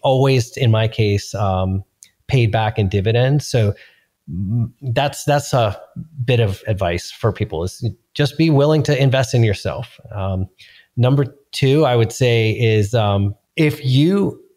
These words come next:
are interested in pursuing one of these certifications, especially the higher level, one of the best ways that you can motivate yourself is to go and actually sign up and pay for the,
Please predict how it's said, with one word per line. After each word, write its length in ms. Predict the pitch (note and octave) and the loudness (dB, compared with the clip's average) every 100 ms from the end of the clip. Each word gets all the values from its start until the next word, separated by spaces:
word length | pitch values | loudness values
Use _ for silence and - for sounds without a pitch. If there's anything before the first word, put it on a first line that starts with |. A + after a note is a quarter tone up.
| _ - | _ -4
are 280 | C#3 C3 B2 | 0 0 0
interested 380 | C#3 C#3 C#3 | 0 0 0
in 60 | B2+ | 0
pursuing 680 | B2 - B2+ A#2 A#2+ C#3 D3+ | 0 0 2 4 4 2 0
one 200 | C#3 B2 | 0 2
of 80 | A2+ | 2
these 180 | A2+ - | 2 0
certifications, 680 | A#2 G#2+ A2 A2 - B2 | -2 0 0 0 0 0
especially 400 | A2+ - A#2 B2 | 0 0 -2 0
the 100 | A2 | 0
higher 240 | G#2 G#2+ G#2+ | 0 0 0
level, 400 | G#2+ G#2 C#3+ B2 | 0 0 0 2
one 160 | A#2 | 2
of 80 | B2 | 2
the 60 | G#2+ | 0
best 420 | - - C#3 - | 0 -2 -2 0
ways 260 | B2+ A#2 B2 | 0 2 2
that 140 | A#2 | 0
you 180 | A2 A2+ | 0 0
can 280 | A#2 G#2+ G2 - | 2 2 0 0
motivate 500 | G#2+ G#2+ A2+ B2+ A#2+ | 2 4 2 0 0
yourself 440 | C#3 - D3 C#3+ | -2 0 0 0
is 140 | B2+ A#2+ | -2 0
to 140 | A#2+ | 0
go 240 | - A2+ A#2 | 2 2 2
and 100 | A2 | 0
actually 440 | A2 G#2+ - G#2 G2+ | -4 -6 -4 -2 -2
sign 440 | - G2+ G2+ G#2 | -2 -2 0 -2
up 220 | G2 A2 - | -2 -4 -4
and 160 | - F#2+ | -4 -6
pay 580 | - A2 G#2+ A2 A#2+ C#3 - _ | -2 0 2 2 0 -2 -10 _
for 480 | A2+ G#2+ A#2+ C#3+ - A#2+ | -2 2 2 0 -2 -4
the, 340 | A2 G2+ G2 | 0 0 -2